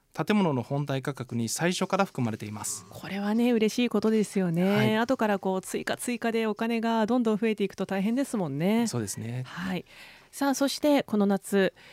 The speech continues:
Speaker 2: 完成しました富山市府中町文田のビラモデルのモデルハウス、こちらはどんなモデルハウスなんでしょう？
Speaker 1: はい、こちらはオリジナル換気システムによって、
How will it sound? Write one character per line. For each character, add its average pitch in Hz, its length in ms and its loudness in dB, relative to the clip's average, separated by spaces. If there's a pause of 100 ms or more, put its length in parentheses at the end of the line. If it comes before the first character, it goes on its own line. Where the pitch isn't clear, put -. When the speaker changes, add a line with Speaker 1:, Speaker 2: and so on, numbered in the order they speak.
(100)
Speaker 2:
完 196 180 0
成 196 140 0
し 185 140 -2
ま 180 100 0
し 170 100 -6
た 156 200 -2
富 185 160 -2
山 180 160 0
市 160 160 -6
府 - 100 -12
中 339 220 -2
町 262 300 0
文 359 340 0
田 294 160 2
の 262 260 4 (260)
ビ 208 140 4
ラ 269 140 6
モ 269 120 6
デ 247 140 6
ル 240 80 6
の 277 140 6
モ 196 120 6
デ 196 120 4
ル 196 60 4
ハ 180 120 -2
ウ 180 60 2
ス、 - 180 -6 (180)
こ 339 160 0
ち - 120 -6
ら 453 380 4
は 320 40 8
ど 233 160 4
ん 247 140 2
な 254 120 2
モ 196 120 2
デ 185 80 0
ル 185 60 0
ハ 185 160 -2
ウ 185 40 0
ス - 120 -4
な 170 100 0
ん - 20 0
で 160 80 0
し - 140 -8
ょ 151 200 -4
う？ - 60 -10
Speaker 1:
は 160 80 -4
い、 - 60 -10 (160)
こ - 100 -4
ち 202 140 0
ら 202 80 2
は 196 240 2
オ - 120 -4
リ 143 60 -2
ジ 170 140 -2
ナ 180 100 2
ル 175 80 0
換 175 240 0
気 170 100 -6
シ 202 140 -2
ス - 80 -2
テ - 100 0
ム 123 120 4
に 107 80 0
よ 104 80 -4
っ - 20 -10
て、 135 320 -2